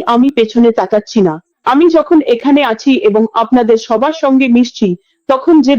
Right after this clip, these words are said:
বন্ধন আমরা গড়ে তুলেছি, সেই বন্ধনই আমাদের এত সুন্দরভাবে, শক্তভাবে কাছাকাছি এনেছে, তাই না? এটাই আসল সম্পদের গোপন রহস্য। কারণ কেন, কেন আমরা বলি যে মানুষ গড়া আর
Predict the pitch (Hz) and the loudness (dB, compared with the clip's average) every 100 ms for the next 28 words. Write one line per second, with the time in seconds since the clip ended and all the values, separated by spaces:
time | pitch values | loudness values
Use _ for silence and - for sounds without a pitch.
0 | 208 214 262 320 311 233 226 214 196 208 | 2 2 2 2 2 0 0 0 2 2
1 | 202 226 220 220 214 202 _ _ - 330 | 2 2 0 0 -4 -4 _ _ -4 -2
2 | 311 233 262 285 320 320 226 220 214 233 | 0 2 2 4 2 2 0 0 0 -2
3 | - 240 285 269 294 294 302 240 247 190 | -2 -2 0 0 2 2 2 0 0 0
4 | 202 _ _ - 285 - 233 233 196 190 | 0 _ _ -4 -2 0 0 2 0 0
5 | _ - 269 254 277 254 269 226 190 190 | _ -6 -4 -2 -2 -2 0 2 2 2
6 | 226 220 _ _ - 240 202 180 160 _ | 0 -2 _ _ -2 0 0 -2 -6 _
7 | _ _ _ _ _ _ _ _ _ _ | _ _ _ _ _ _ _ _ _ _
8 | _ - 254 349 359 - 262 262 339 339 | _ -4 -2 -2 -2 -4 -4 0 0 0
9 | 269 247 294 277 269 208 220 277 247 226 | 0 0 0 0 0 0 0 2 2 2
10 | 233 240 - 190 - _ _ _ _ - | 0 -2 0 0 -2 _ _ _ _ -4
11 | 277 359 370 311 294 320 330 - 269 311 | 0 0 0 0 0 -2 -4 -4 0 0
12 | 302 277 262 214 247 294 277 254 233 208 | 2 0 0 2 2 2 2 2 2 2
13 | 240 277 - 214 202 247 - | 0 0 0 0 0 -2 -2